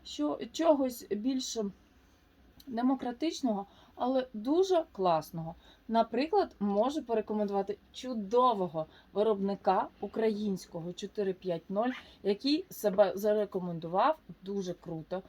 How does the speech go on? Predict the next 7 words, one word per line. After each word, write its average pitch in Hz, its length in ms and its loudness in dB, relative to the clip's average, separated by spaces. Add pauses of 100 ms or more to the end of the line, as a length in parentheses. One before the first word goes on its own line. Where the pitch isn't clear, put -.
(180)
і 180 100 -6
дуже 202 280 -4
класно. 160 480 -2 (240)
І 208 260 -2
відгуки 220 600 2
про 196 220 0
них 294 440 4